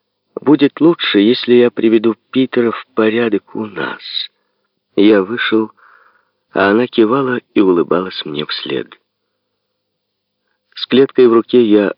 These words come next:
опрометью скатился с крыльца. Три минуты спустя я был на краю города и стучал в дверь Джека Алмонда. «Мистер Алмонд?» —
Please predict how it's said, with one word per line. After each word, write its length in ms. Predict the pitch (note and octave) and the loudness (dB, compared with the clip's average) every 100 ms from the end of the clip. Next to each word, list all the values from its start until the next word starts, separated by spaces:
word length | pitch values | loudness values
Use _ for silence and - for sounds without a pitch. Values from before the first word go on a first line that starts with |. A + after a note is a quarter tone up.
| _ | _
опрометью 720 | G#2 G2 - G2 F2+ - F2 | 2 2 0 -4 -4 -2 -4
скатился 540 | - - - D#2+ - - | -2 -6 -2 -4 -4 -12
с 80 | |
крыльца. 580 | - D2+ C#2+ - D2 C2 - _ _ _ _ _ _ _ _ _ _ _ _ | -8 -6 -6 -8 -8 -8 -12 _ _ _ _ _ _ _ _ _ _ _ _
Три 240 | - D#3 F#3+ | -2 0 -2
минуты 440 | D3 A2 A2 E2+ | -4 -2 -4 -4
спустя 640 | - - - - A2+ C3 - _ _ _ _ - | -6 -8 -8 -2 -2 -2 -8 _ _ _ _ -2
я 220 | A#2+ D3 | 0 2
был 220 | B2+ B2+ | 2 2
на 100 | A2+ | 0
краю 300 | - F2 D#2 | -2 0 2
города 440 | G2 A#2 G#2+ G2+ - - _ _ _ | 2 0 0 -4 -8 -20 _ _ _
и 80 | - | -6
стучал 500 | - - - A#2 A#2 | -2 -4 0 0 -2
в 80 | - | -6
дверь 380 | D2 G#2 - _ - | -2 0 -2 _ -10
Джека 460 | - E2+ - E2+ - | -2 -2 -2 -8 -6
Алмонда. 580 | F#2+ D2+ C#2 C2+ A1 - _ _ _ _ _ _ _ _ _ _ _ _ _ _ _ _ _ _ _ _ - | -4 -4 -4 -10 -10 -14 _ _ _ _ _ _ _ _ _ _ _ _ _ _ _ _ _ _ _ _ -8
«Мистер 360 | F2 F#2+ - F#2+ | -6 -6 -4 0
Алмонд?» — 520 | G#2 A#2 B2+ C#3+ - | 0 -2 -6 -8 -12